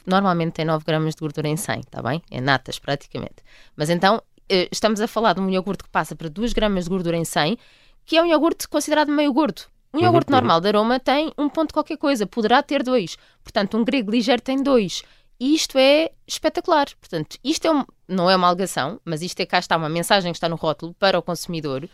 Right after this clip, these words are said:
Speaker 1: que realmente aí pode fazer uma escolha muito informada. Agora, claro, não é magro porquê? Porque o, eh, ehm, o magro seria só menos trinta por cento. Portanto, nem sequer é uma vantagem para eles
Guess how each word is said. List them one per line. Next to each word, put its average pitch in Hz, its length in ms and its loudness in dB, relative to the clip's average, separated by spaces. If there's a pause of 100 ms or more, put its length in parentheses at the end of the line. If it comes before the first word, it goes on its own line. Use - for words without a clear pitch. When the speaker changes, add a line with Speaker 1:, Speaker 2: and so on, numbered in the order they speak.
(520)
Speaker 1:
que - 100 -6
realmente 269 680 2
aí 269 140 0
pode 262 240 -2
fazer 262 280 -2
uma 269 120 0
escolha 262 360 0
muito 254 320 2
informada. 226 680 0 (300)
Agora, 190 340 6
claro, 170 320 0
não 160 140 -2
é 190 80 0
magro 240 320 0
porquê? 196 440 -4
Porque - 240 -14
o, 185 140 -2 (320)
eh, 156 400 2
ehm, 147 760 -4 (440)
o 190 60 -2
magro 196 340 2
seria 220 240 -4
só 226 120 -4
menos 226 200 -2
trinta 220 260 -6
por - 100 -14
cento. 208 320 -6
Portanto, 196 300 -4
nem 285 140 0
sequer 262 400 -2
é 269 40 0
uma 262 140 0
vantagem 254 420 -2
para 254 160 -2
eles 254 280 0